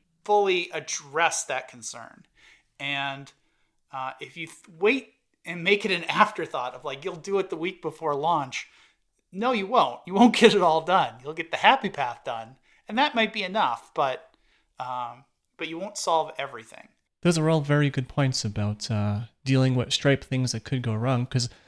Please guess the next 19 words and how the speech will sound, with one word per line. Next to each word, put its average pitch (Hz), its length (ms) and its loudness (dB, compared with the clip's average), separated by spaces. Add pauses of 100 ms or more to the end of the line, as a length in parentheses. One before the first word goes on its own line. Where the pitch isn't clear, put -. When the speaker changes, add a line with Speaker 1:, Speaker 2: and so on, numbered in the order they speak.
(160)
Speaker 2:
like, 131 180 0
what 123 140 0
happens 147 460 2
when 156 480 0 (120)
you're 135 280 0
expecting 151 460 0
a 139 80 2
webhook 156 360 0
for - 100 -4
an 139 80 2
invoice 160 360 2
created 202 380 0
event, 135 440 0 (180)
but 123 160 2
it 120 100 0
doesn't 123 240 0
come 151 200 0
through? 214 280 2
Like, 117 300 -2